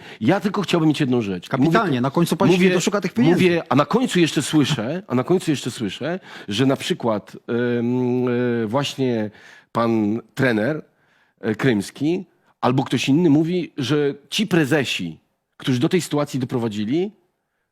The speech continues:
Speaker 1: e, każą im podpisywać jakieś lojalki.
Speaker 2: Lojalki.
Speaker 1: I teraz jest pytanie, czy tam nie trzeba łupnąć, bo to nie jest tak, ja nie jestem pierwszym ministrem, to jest, już paru ministrów było, którzy te obejścia robili.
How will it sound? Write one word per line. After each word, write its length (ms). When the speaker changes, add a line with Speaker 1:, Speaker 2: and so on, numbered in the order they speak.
Speaker 1:
e, 320
każą 300
im 100
podpisywać 480
jakieś 480
lojalki. 280
Speaker 2:
Lojalki. 300
Speaker 1:
I 40
teraz 160
jest 120
pytanie, 400
czy 360
tam 220
nie 100
trzeba 340
łupnąć, 580
bo 260
to 80
nie 120
jest 140
tak, 140
ja 60
nie 60
jestem 200
pierwszym 320
ministrem, 420
to 100
jest, 220
już 120
paru 220
ministrów 380
było, 240
którzy 260
te 180
obejścia 480
robili. 420